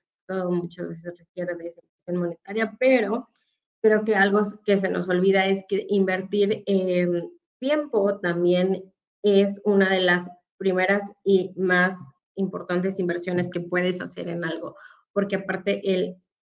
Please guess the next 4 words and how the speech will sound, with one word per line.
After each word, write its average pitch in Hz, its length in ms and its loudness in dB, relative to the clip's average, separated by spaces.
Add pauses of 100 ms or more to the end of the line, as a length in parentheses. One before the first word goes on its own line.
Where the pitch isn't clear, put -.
tiempo 196 580 2
nunca 185 760 0
regresa. 170 580 -4
Entonces, 196 600 -2